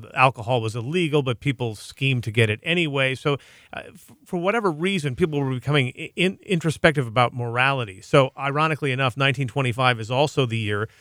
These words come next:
that the silent version of Jekyll and Hyde comes out, starring Lon Chaney. Uh, excuse me, it's Phantom of the Opera, starring Lon Chaney, but it, it's still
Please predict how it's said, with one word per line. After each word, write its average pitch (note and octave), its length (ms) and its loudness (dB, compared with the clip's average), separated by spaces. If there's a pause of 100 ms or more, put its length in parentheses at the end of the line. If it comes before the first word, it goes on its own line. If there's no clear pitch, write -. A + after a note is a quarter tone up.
(120)
that B2+ 140 4
the B2+ 80 -2
silent B2+ 360 0
version A#2+ 300 -2
of G#2 160 -4
Jekyll A#2 380 2
and G#2 80 -6
Hyde B2 500 0
comes G#2+ 260 -4
out, F#2+ 200 -4
starring A#2+ 320 -2
Lon A2 260 -2
Chaney. C#3 480 0 (480)
Uh, C3 160 0
excuse D3+ 300 0
me, A#2 80 0
it's A#2+ 420 -8
Phantom E3+ 260 0
of B2 60 -8
the A#2+ 120 -4
Opera, C3 360 -2
starring A#2+ 340 0
Lon A#2 220 -2
Chaney, B2 300 0
but B2 180 2
it, B2+ 140 -2
it's C#3 160 -4
still D#3+ 400 -2